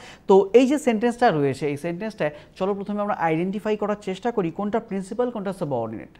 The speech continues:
কোনটা প্রিন্সিপাল আমরা স্পষ্ট দেখতে পাচ্ছি, "They said the fact", একদম কমপ্লিট একটা পার্ট, ঠিক আছে, একদম স্বাধীন একটা বাক্যাংশ। That's why they said the fact, এটাকে আমরা বলতেই পারি this is a principal clause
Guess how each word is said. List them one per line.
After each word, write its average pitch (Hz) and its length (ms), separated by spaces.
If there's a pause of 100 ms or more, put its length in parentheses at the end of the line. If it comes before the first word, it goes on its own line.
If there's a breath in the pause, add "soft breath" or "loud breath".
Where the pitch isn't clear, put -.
(340 soft breath)
কোনটা 196 220
প্রিন্সিপাল 240 480 (300 loud breath)
আমরা 147 460 (400)
স্পষ্ট - 440
দেখতে 196 300
পাচ্ছি, 165 380 (280 loud breath)
"They 202 120 (120)
said 220 160
the 208 160
fact", 170 400
একদম 202 420
কমপ্লিট 240 540
একটা 233 340 (260)
পার্ট, 131 360 (260)
ঠিক 170 140
আছে, 196 200 (360 loud breath)
একদম 196 380
স্বাধীন 202 420
একটা 226 220
বাক্যাংশ। 139 640 (380 loud breath)
That's 160 380
why 156 120 (280 loud breath)
they 156 140 (120)
said 196 180
the 202 180 (120)
fact, 151 280
এটাকে 151 200
আমরা 156 160
বলতেই 147 320
পারি 214 240 (320 loud breath)
this 147 200
is 247 180 (240)
a 143 160 (340 loud breath)
principal 190 440
clause 185 380